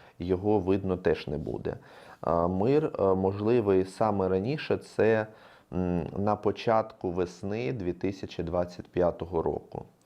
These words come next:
А взагалі, якщо брати конкретно, буде можливості, в принципі, у нас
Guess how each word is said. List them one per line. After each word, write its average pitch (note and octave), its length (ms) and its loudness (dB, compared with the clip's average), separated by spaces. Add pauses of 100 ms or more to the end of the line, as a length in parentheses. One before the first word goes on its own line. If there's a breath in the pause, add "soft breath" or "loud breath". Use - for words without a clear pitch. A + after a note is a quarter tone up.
(380 loud breath)
А F2 100 0
взагалі, G2 580 0
якщо G2+ 340 0
брати F#2 440 2
конкретно, E2+ 840 0 (480 soft breath)
буде F#2+ 420 0
можливості, F#2 840 0
в - 140 -2
принципі, E2+ 840 -2
у E2+ 100 -6
нас F2 380 -2